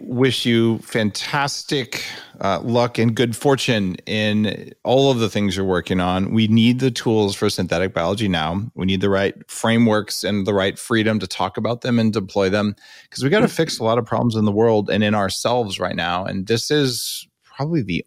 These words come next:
only thing we can do. I don't think space lasers are gonna do it this time. That's a little bit too nineteen eighties for me.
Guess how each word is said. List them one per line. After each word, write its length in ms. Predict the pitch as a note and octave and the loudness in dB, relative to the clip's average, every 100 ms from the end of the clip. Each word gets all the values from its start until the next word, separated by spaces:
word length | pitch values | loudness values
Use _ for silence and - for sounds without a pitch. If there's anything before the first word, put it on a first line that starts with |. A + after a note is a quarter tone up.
| - | -4
only 360 | G2+ A#2+ B2+ | -2 0 -2
thing 280 | - B2+ A2 | -2 -2 -2
we 140 | G2 | -2
can 180 | G#2 G2 | -4 -2
do. 240 | G#2 A2 E2+ | 0 0 0
I 60 | |
don't 160 | A2 G#2+ | 0 -2
think 140 | A2 | -4
space 340 | - G2+ G2 G2 | -2 -4 -4 -2
lasers 400 | F#2+ F2+ F#2 E2+ | -4 -2 -4 -6
are 60 | |
gonna 180 | F2 E2 | -6 -4
do 100 | F2+ | -4
it 100 | - | -4
this 160 | D2 - | -6 -6
time. 260 | B1 B1+ D2 | -6 -6 -8
That's 200 | D#2+ F#2+ | -8 -6
a 40 | |
little 160 | F#2+ F#2 | -6 -4
bit 180 | F2+ | -6
too 140 | - F2+ | -6 -6
nineteen 380 | E2 E2 D2+ B1+ | -6 -6 -8 -8
eighties 300 | C2+ B1 - | -8 -8 -10
for 160 | - | -14
me. 240 | - G#1 | -14 -14